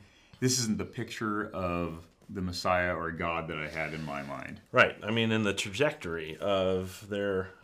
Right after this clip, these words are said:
Speaker 2: ministry, you know, their, whatever they thought it was at the time, you know, okay,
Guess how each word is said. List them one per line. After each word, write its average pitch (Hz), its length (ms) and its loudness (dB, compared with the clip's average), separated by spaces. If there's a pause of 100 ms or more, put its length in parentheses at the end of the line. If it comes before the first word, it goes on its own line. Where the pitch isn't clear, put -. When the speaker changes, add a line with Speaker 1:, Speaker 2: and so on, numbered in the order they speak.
(340)
Speaker 2:
ministry, 107 840 -2
you 110 60 -6
know, 92 220 -2
their, 92 220 0 (220)
whatever 104 360 -2
they 95 200 0
thought 98 300 -2
it - 80 -4
was 95 240 -2
at 85 100 -8
the - 80 -20
time, - 280 -12 (500)
you 98 80 -6
know, 85 240 -4
okay, 90 320 -4